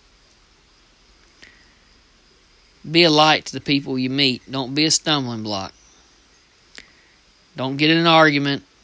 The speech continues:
Be a distraction to Christ. Say what God puts on your heart. Tell the person, "I'll pray for you,"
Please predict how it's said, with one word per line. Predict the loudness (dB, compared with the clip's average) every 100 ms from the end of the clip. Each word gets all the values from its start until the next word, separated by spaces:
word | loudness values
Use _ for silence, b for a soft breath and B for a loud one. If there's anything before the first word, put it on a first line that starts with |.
| _ _ _ _ _ _ -8
Be | -4
a | -2
distraction | -4 0 2 2 -2 -10
to |
Christ. | -8 -4 -4 -4 -10 -12 -16 _ _ b b b b b b -12
Say | -6 -2 -2
what | -2 0
God | 2 2 0
puts | -4 -2
on | -4 -4
your | 0
heart. | 2 2 -2 _ _ _ _ _ _ -20 B B _ _ -4
Tell | -4
the | -2
person, | -2 -2 -2 -6
"I'll | -8
pray | -2 0 0
for | -2 -4 -4
you," | -6